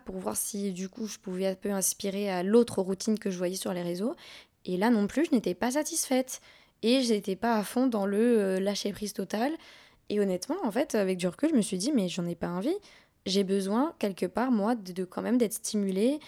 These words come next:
Euh, je reste quelqu'un de très routinier. Juste la, la routine change, mais, euh, voilà, j'aime bien, euh, manger mon petit-déj de telle manière, euh, boire, euh,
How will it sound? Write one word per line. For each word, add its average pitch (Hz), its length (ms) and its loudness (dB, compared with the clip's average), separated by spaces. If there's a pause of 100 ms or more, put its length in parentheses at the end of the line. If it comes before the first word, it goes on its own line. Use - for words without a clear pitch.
(260)
Euh, 185 180 0
je 180 120 -2
reste 233 260 2
quelqu'un 226 320 0
de 208 140 0
très - 180 -2
routinier. 226 540 2 (480)
Juste 226 240 0
la, 185 200 0
la 180 120 -4
routine 202 360 -2
change, 240 440 4
mais, 214 300 4 (380)
euh, - 160 2
voilà, 220 280 2
j'aime 185 200 0
bien, 233 360 2
euh, 185 260 0 (280)
manger 202 320 2
mon 202 140 2
petit-déj 202 500 -2
de 185 300 0
telle 185 200 2
manière, 190 540 2
euh, 196 80 2
boire, 196 280 0
euh, 180 120 4